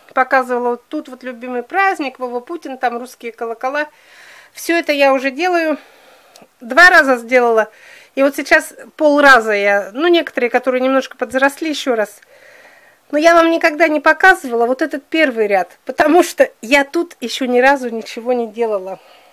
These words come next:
Я рано весной, когда высадила, я вам сказала, что вот эти сорта, такие как тут вот у меня Демидов, Госпожа Удача, Клуша, они развязывают нам руки в ранний период и позволяют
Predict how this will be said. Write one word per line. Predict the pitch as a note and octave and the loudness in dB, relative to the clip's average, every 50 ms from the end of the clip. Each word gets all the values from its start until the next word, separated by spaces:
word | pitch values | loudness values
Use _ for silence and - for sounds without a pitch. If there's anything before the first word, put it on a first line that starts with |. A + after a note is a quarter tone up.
| _ _ _ _ _ _ _ _ _ _ _ _ - - - | _ _ _ _ _ _ _ _ _ _ _ _ -20 -10 -2
Я | B3 C4+ C4+ | 2 4 6
рано | D4 D4+ D4+ D4+ C#4+ | 6 6 4 2 0
весной, | C4 C#4 C4+ - D#4+ D#4 D#4 | -2 -4 -8 -4 -4 -4 -2
когда | D#4 C#4 C4 B3+ B3+ | -2 -2 0 0 0
высадила, | C4+ F4 F4 - - A#3+ G#3+ A3 G#3+ G#3+ | 0 -2 -8 -8 -12 -12 -10 -8 -6 -4
я | G3+ A3+ B3+ C#4 | -2 -2 -2 0
вам | D4 C#4+ C4 | -2 -4 -6
сказала, | - - - B3+ B3 A#3+ A#3 A3+ G#3+ G#3 | -6 -6 -4 -4 -2 0 -2 -2 -2 -4
что | - - - G#3+ G#3 _ _ _ _ _ _ _ _ _ _ _ _ _ _ _ - | -8 -10 -14 -14 -14 _ _ _ _ _ _ _ _ _ _ _ _ _ _ _ -12
вот | C4 C#4 C#4 - | -10 -8 -6 -4
эти | G4 F4+ - D4+ | -6 -6 -6 -10
сорта, | - - - B3 A3+ - _ - C4 C4+ B3+ | -8 -2 -2 -2 -2 -2 _ 2 2 2 2
такие | C4 B3+ B3 B3 - B3+ B3+ A#3+ | 2 -2 -10 -10 -12 -16 -12 -8
как | B3 A#3+ - | -8 -10 -10
тут | - B3+ A#3+ A#3+ | -10 -18 -18 -18
вот | A#3 - - | -18 -14 -12
у | A#3+ | -12
меня | A3+ A#3 A#3 A3+ A3 _ _ _ _ _ _ _ | -10 -10 -10 -12 -12 _ _ _ _ _ _ _
Демидов, | - A3+ C4+ E4+ F#4 F#4 F4+ F#4+ F#4+ F#4 F4+ D4 D#4 C#4+ C4+ A#3+ | -16 -10 -8 -6 -4 -4 -2 -2 -2 -4 -4 -4 -6 -8 -8 -8
Госпожа | B3+ F4+ - - - D#4 D4 D4 B3 D4 D4+ D4+ D4 D4 | -10 -10 -10 -6 -4 -4 -4 -2 0 2 4 4 4 4
Удача, | D4 C#4+ A#3 C4 C4 B3+ B3+ - B3 | 2 -2 -2 -2 -2 -2 -2 -6 -12
Клуша, | A#3+ _ - C#4 D4+ D#4+ D#4 D4+ - - - B3+ A#3+ - _ _ _ _ - _ _ - | -12 _ -10 -6 -6 -4 -6 -6 -6 -4 -2 -2 -2 -4 _ _ _ _ -20 _ _ -10
они | - C4+ C#4+ D#4+ E4+ E4 | -4 -4 -2 0 0 2
развязывают | D#4 D4 D4 C#4+ C#4+ D#4 D#4 D4+ - C#4 B3+ B3+ C4 C4 B3+ | 2 0 0 0 0 0 0 0 0 -6 -12 -12 -12 -12 -10
нам | C4+ C4 C4+ C#4 C#4+ | -6 -6 -4 -4 -4
руки | E4 G4 F#4+ - - C#4+ | -6 -8 -8 -8 -10 -8
в | B3+ | -2
ранний | C4 B3+ B3+ B3 A#3+ A#3+ A#3+ | -2 -2 -2 -2 -6 -10 -10
период | - C4 B3 C4 B3+ A#3+ A3+ - _ - | -10 -12 -10 -8 -8 -8 -8 -10 _ -16
и | C#4 B3+ | -16 -14
позволяют | - D#4 C4+ - C4 C4+ C#4+ D4+ E4 F4 F4 E4+ C#4+ A#3+ - _ | -12 -12 -12 -6 0 0 0 2 2 2 0 0 -2 -4 -8 _